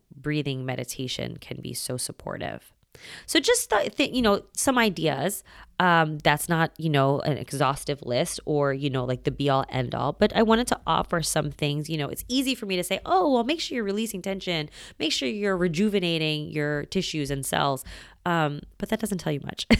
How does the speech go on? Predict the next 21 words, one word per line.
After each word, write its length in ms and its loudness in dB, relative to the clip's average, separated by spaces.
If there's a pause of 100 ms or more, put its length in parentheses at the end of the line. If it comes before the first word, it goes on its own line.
(840)
So 380 4 (240)
hope 240 6
you 200 4
find 280 6
that, 260 2
um, 380 2 (380)
helpful. 400 2
And 180 0
you 40 0
might 200 4
notice 320 2
that 260 2
I 140 0
didn't 220 -4
talk 120 0
about 220 -4
rest. 640 0 (480)
Well, 560 0
here 240 -4
we 100 -6
go. 460 -4